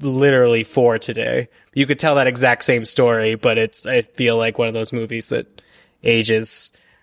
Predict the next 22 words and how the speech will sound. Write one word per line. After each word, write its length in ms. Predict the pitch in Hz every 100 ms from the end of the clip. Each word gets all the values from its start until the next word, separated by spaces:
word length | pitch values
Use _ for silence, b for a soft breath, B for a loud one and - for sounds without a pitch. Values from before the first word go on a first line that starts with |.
| b
It's 140 | 185 208
also, 300 | 233 202 170
like, 200 | 160 156
a 40 | 143
go-to 600 | 131 143 147 143 143 139
for, 160 | 143
like, 180 | 127 123
the 80 | 127
best 280 | 127 127 -
movie 260 | 120 120
ever, 480 | 120 120 117 113 113 - _
so 280 | - 135 120
I 100 | 123
feel 180 | - 123
like 140 | 117
that's 240 | 127 123
a 40 | 123
good 300 | - 117 110 _ _
kick 200 | - 135
in 60 | 117
the 80 | 113
balls. 640 | 117 110 113 - - -